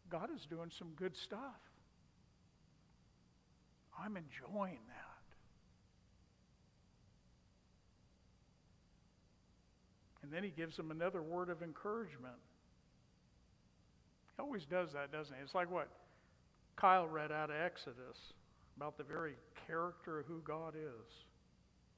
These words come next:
"But this you have, that you hate the deeds of the Nicolaitans, which I also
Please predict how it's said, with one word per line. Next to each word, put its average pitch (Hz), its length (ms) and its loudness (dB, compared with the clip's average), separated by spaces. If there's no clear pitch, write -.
"But 165 140 -4
this 208 280 4
you 202 160 0
have, 151 540 4
that 165 100 -8
you 208 120 0
hate 220 380 2
the 151 60 -4
deeds 160 420 -6
of 156 80 -6
the 151 80 -2
Nicolaitans, 160 960 -2
which 147 240 -6
I 185 180 4
also 185 400 4